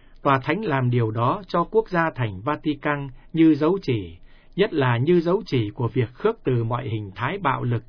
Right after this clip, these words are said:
hạ nhục bản vị con người. Việc chậm trễ soạn thảo bản tường trình cho Ủy ban của Hiệp ước cũng là một phần dễ hiểu, bởi vì không phải là một bí mật gì, sự kiện Tòa Thánh tiếp tục bênh vực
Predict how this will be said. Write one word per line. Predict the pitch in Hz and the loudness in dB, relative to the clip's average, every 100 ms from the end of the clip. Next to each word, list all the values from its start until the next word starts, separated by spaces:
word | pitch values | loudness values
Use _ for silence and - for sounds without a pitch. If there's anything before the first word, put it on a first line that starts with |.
| - - | -20 -20
hạ | - 135 135 | -2 -2 0
nhục | 123 117 131 | -2 -2 -4
bản | 117 92 92 | -6 -6 -6
vị | 120 127 | -6 -4
con | - 147 | -4 -2
người. | 127 110 98 85 - - - - - - - | -2 -4 -4 -10 -20 -20 -20 -20 -20 -20 0
Việc | 147 127 | 0 2
chậm | 147 135 127 | 0 0 -2
trễ | 160 214 | 0 -2
soạn | 185 147 131 | -2 -4 -2
thảo | 120 107 | -2 -2
bản | 117 117 101 | -2 -2 -2
tường | 139 127 123 | 0 0 0
trình | 120 104 | -2 -4
cho | - 156 | -2 -2
Ủy | 143 104 | 0 -4
ban | 117 156 151 | 0 0 0
của | 123 95 | -6 -2
Hiệp | 127 104 - | -2 -2 -2
ước | 156 196 - - - _ | 0 0 -6 -20 -20 _
cũng | 165 185 | -2 0
là | 202 135 | 0 0
một | 123 117 - | 0 -2 -2
phần | 127 110 | -4 -4
dễ | 98 131 160 | -4 -4 0
hiểu, | 127 104 92 120 - _ - - - | 0 -2 -6 -12 -18 _ -20 -20 -2
bởi | 127 123 | 2 2
vì | 127 127 117 - - | 4 4 4 0 -2
không | 190 196 | 0 0
phải | 143 113 98 113 | -2 -2 -2 -4
là | 127 | 0
một | 120 113 | 0 0
bí | 139 190 | 2 2
mật | 185 127 | 2 0
gì, | 120 123 120 101 - - - - - | 0 0 0 -2 -10 -20 -20 -20 -18
sự | - 156 131 | 2 2 4
kiện | 156 139 | 2 2
Tòa | 127 123 120 | 0 0 2
Thánh | - 185 | 0 -2
tiếp | 196 240 - | -2 -6 -2
tục | 131 - | -4 0
bênh | 180 180 | 0 2
vực | 131 117 | 2 0